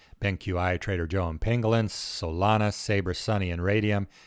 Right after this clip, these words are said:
And then we're gonna be comparing them to Ethereum, DeFi, Curve, Aave, and Compound. You can see total value locked for Ethereum much higher, eleven point four to thirteen point three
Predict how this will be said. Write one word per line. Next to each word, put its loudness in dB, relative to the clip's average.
And -4
then 0
we're 0
gonna 0
be -2
comparing 2
them 0
to -4
Ethereum, 4
DeFi, -4
Curve, 2
Aave, 2
and -4
Compound. 0
You -2
can -2
see -2
total 0
value 4
locked 4
for -4
Ethereum 4
much 0
higher, 4
eleven 0
point 0
four 6
to -4
thirteen -2
point -6
three 0